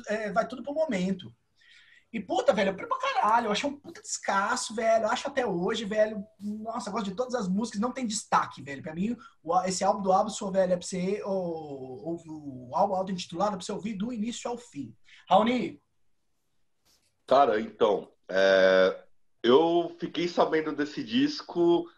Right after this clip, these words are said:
Speaker 2: dez anos depois do lançamento dele, né? Fiquei sabendo através de você, que você disse que os caras tinham lançado, pra mim a banda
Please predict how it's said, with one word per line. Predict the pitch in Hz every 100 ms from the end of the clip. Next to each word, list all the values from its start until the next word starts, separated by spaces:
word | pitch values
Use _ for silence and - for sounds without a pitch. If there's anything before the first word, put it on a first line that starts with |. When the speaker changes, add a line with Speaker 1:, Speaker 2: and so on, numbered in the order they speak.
| _ _ _ -
Speaker 2:
dez | 120 143 151
anos | 165 160
depois | 147 156 135 135
do | 143
lançamento | 143 151 139 135 135
dele, | 156 165 156
né? | 110 117 - _ _ _ -
Fiquei | 101 110
sabendo | 107 120 107 110 123 117 131 117 - _ _ _ -
através | 98 113 113 117
de | 117
você, | 139 - 165 175
que | 175
você | - 113
disse | 98 104 -
que | -
os | 117
caras | - 110
tinham | 110 120
lançado, | 123 123 113 123 135
pra | 110
mim | 104 107
a |
banda | 101 110 120 120 104